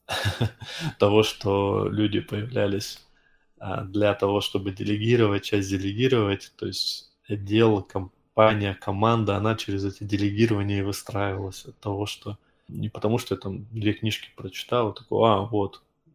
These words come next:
тут дяденьки рассказали, что вот так надо упра-». Нет, от входящих задач, от некой необходимости, плюс этапы вот этого взросления, становления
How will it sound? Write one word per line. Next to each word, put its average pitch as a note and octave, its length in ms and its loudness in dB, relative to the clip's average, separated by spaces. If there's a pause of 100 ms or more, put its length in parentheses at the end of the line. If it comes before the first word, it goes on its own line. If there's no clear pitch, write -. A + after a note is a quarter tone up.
(120)
тут G2+ 180 -4
дяденьки A2 420 2
рассказали, G2+ 480 -2
что G2+ 220 -4
вот F#2+ 120 -4
так G#2 220 -2
надо G2+ 280 -4
упра-». G#2+ 340 -8
Нет, G#2+ 340 -4 (380)
от B2 520 2 (140)
входящих A2 560 0
задач, G2+ 400 0
от G2+ 220 -4
некой G#2+ 260 -4
необходимости, G#2+ 920 -6 (280)
плюс - 640 -8 (300)
этапы G#2+ 460 -6
вот G2 120 -6
этого G#2 200 -6
взросления, G#2+ 640 2
становления G2+ 840 -2